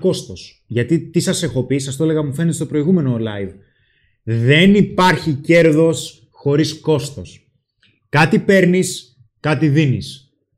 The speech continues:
Αποφασίζεις να πετύχεις, θέλει χρόνο, φίλε, θέλει ευθύνες, θέλει θυσίες. Μπορεί να κερδίζεις περισσότερα χρήματα, ναι, αλλά μπορεί περισσότεροι άνθρωποι να εξαρτώνται από εσένα. Οι στόχοι να γίνονται πιο δύσκολοι.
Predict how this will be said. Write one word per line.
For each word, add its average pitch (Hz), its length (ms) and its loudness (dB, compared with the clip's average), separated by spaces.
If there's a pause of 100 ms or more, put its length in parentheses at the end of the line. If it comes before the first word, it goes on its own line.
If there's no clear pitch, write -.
(1400)
Αποφασίζεις 135 600 2
να 170 120 4
πετύχεις, 143 440 0
θέλει 160 200 2
χρόνο, 156 440 0
φίλε, 113 280 -6
θέλει 143 480 0
ευθύνες, 135 720 -2
θέλει 139 240 -2
θυσίες. - 840 -4 (440)
Μπορεί 127 260 2
να 151 80 0
κερδίζεις 147 480 0
περισσότερα 156 560 -2
χρήματα, 139 460 -2
ναι, 160 200 0
αλλά 139 200 0
μπορεί 139 240 4
περισσότεροι 151 480 -2
άνθρωποι 147 320 -4
να 151 80 -4
εξαρτώνται 151 440 -2
από 147 200 -2
εσένα. 131 560 -4
Οι 113 60 -10
στόχοι 147 320 0
να 147 100 -2
γίνονται 143 320 0
πιο 147 180 -2
δύσκολοι. 104 520 -4